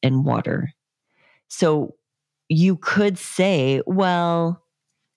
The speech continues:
maybe just the method of measuring, they were able to manipulate it to say what they wanna say," right? Yeah, I mean, I could see people who are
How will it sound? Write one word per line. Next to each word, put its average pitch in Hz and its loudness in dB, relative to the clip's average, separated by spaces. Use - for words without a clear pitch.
maybe 175 2
just 151 -4
the 151 2
method 143 0
of 131 -2
measuring, 139 0
they 143 2
were 127 0
able 127 0
to - -2
manipulate 120 2
it - -4
to 131 0
say 110 0
what 95 -2
they - 0
wanna 69 0
say," - -6
right? 107 0
Yeah, - 0
I - 2
mean, 131 0
I 135 0
could 131 -2
see 135 0
people 127 0
who 135 0
are 113 -2